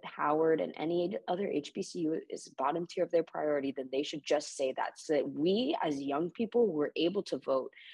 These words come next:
we as people who care about minorities and who care about equal rights and who care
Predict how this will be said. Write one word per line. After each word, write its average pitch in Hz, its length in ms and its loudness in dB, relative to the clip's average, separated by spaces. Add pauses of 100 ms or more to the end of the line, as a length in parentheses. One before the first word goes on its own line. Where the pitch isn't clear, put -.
(120)
we 196 640 6
as 170 140 -4
people 175 280 -8
who 156 160 -2 (200)
care 180 440 4
about 165 280 -2
minorities 147 600 2
and - 80 -14
who 139 120 -12
care 175 260 0
about 196 300 0
equal 180 240 -2
rights 151 280 0
and - 80 -20
who 156 120 -8
care 165 520 0